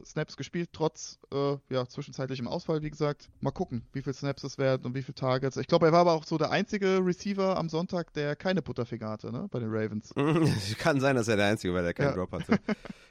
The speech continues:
Speaker 2: Er ist halt, ich würd, ich würd halt lieber warten, wie lange es dauert, bis so ein, bis das nächste Mal zwickt, ne? Bis
Speaker 1: Ja.
Speaker 2: er wieder raus ist in den Game.
Speaker 1: Ja,
Speaker 2: Also
Speaker 1: ich glaub, ist keine
Speaker 2: da
Speaker 1: richtige Option.
Speaker 2: Ja, nee, nee, auf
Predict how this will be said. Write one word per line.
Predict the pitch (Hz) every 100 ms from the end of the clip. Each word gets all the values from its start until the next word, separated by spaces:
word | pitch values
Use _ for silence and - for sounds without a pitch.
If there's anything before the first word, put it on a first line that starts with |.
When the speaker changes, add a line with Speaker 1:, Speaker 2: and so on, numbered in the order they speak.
| -
Speaker 2:
Er | - 117
ist | 117
halt, | 123 120 - 71 - - 76 -
ich | 131
würd, | 147 -
ich | 143
würd | 151
halt | 131
lieber | 135 127 117
warten, | 123 113 113 107
wie | 101
lange | 107 110
es |
dauert, | - 107 95
bis | 95
so | 101
ein, | 90 95 92
bis | 92
das | - 92
nächste | 104 -
Mal | 87
zwickt, | - - -
ne? | 92
Bis | 101 113
Speaker 1:
Ja. |
Speaker 2:
er | 107
wieder | 95
raus | 78 78 -
ist | -
in |
den | 78 80
Game. | 80
Speaker 1:
Ja, | 117 107
Speaker 2:
Also | 113
Speaker 1:
ich | 165
glaub, | - 147
ist | 143
keine | 151 131 127
Speaker 2:
da |
Speaker 1:
richtige | 131 - 120
Option. | 117 - - 110 113 120 120 _
Speaker 2:
Ja, | - 80 78 80
nee, | 80 71
nee, | 71 67
auf | -